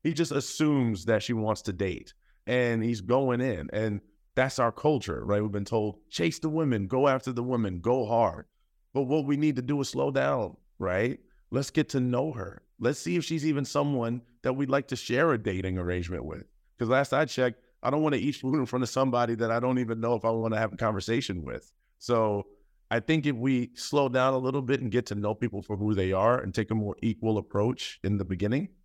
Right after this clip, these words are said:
as friends, we will have a lot more of a positive outcome. There won't be so much pressure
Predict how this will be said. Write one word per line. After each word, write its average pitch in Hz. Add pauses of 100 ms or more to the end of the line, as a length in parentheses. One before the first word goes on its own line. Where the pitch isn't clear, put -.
(260)
as -
friends, 123 (460)
we 123
will 131
have 120
a 107
lot 104
more 113
of 98
a 98
positive 98
outcome. 92
There 92
won't 110
be 104
so 110
much -
pressure 110